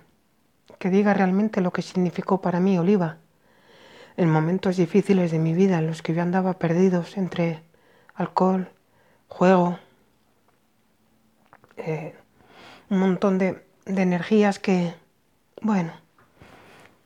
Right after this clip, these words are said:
todo lo que conlleva ese mundo. Yo andaba recién salido de una,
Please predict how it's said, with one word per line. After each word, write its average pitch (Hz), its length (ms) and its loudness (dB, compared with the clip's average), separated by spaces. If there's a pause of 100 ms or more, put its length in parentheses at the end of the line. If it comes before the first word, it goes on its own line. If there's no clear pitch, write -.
(120)
todo 202 200 4
lo 185 120 4
que 190 120 -2
conlleva 170 420 2
ese 165 160 2
mundo. 170 400 2 (640)
Yo 190 160 0
andaba 165 500 2
recién 160 340 0
salido 226 460 2
de 196 140 0
una, 180 280 -2